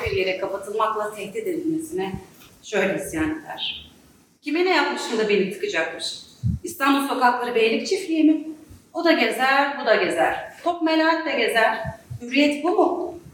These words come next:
Keyfim ister, gündüz uyur, gece gezerim. Ayaklarım hükümete hibet etmedi. İllallah bunların elinden çektiklerimiz." Top Melahat bu sözlerin ardından müthiş de bir küfür savurur.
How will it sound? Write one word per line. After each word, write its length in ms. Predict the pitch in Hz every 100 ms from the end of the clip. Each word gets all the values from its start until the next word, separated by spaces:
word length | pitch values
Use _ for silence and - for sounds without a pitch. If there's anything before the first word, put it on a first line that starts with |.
| -
Keyfim 360 | - 285 285 320
ister, 480 | - - 320 320 254
gündüz 300 | 269 285 254
uyur, 500 | 240 240 240 - - - -
gece 240 | 202 196 202
gezerim. 500 | 175 180 175 - - - - - - -
Ayaklarım 480 | 214 233 233 247 240
hükümete 500 | 240 247 233 233 233
hibet 260 | 226 233 233
etmedi. 500 | 277 - - - - - - - - -
İllallah 540 | 226 240 240 247 247 196
bunların 200 | 190 170
elinden 360 | 165 165 170
çektiklerimiz." 680 | - 170 - - 165 160 - - - - - - - - - -
Top 180 | 349 320
Melahat 480 | 226 196 226 285 269
bu 100 | 277
sözlerin 300 | 208 202 190
ardından 680 | 220 - 160 170 196 208 - - -
müthiş 280 | - - -
de 100 | 208
bir 260 | 202 202 -
küfür 260 | 185 - 180
savurur. 640 | - 160 156 147 - -